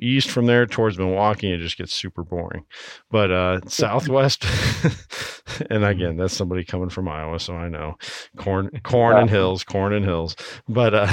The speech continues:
Speaker 1: <laughs> but no, uh,
Speaker 2: <laughs>
Speaker 1: Southwest, Southwest Wisconsin, I have some family up that way.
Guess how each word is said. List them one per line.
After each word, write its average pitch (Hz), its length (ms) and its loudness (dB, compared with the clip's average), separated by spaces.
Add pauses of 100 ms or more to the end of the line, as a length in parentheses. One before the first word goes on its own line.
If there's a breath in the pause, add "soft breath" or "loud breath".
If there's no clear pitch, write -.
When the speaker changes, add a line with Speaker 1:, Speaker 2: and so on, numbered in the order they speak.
(340 loud breath)
Speaker 1:
<laughs> - 320 -16
but 113 160 4
no, 117 300 4
uh, 104 140 4
Speaker 2:
<laughs> - 0 -
Speaker 1:
Southwest, 135 840 2 (360 loud breath)
Southwest 143 580 2
Wisconsin, 123 580 2
I 120 140 2
have 123 100 2
some 101 160 -2
family 110 440 0
up 110 160 -2
that 107 260 2
way. 107 260 2